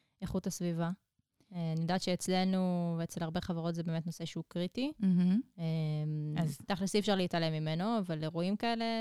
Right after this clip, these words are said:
Speaker 1: צריך להגיד, מייצרים הרבה פסולת.
Speaker 2: נכון. אז, אה, באופן כללי, אנחנו בסיילספורס, לפחות במשרדים, אנחנו לא,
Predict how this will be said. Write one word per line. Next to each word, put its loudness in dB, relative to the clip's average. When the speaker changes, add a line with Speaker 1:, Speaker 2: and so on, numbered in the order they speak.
Speaker 1:
צריך -10
להגיד, -4
מייצרים 0
הרבה -2
פסולת. -4
Speaker 2:
נכון. 2
אז, 4
אה, 6
באופן 6
כללי, 8
אנחנו 8
בסיילספורס, 4
לפחות -2
במשרדים, 4
אנחנו 6
לא, 8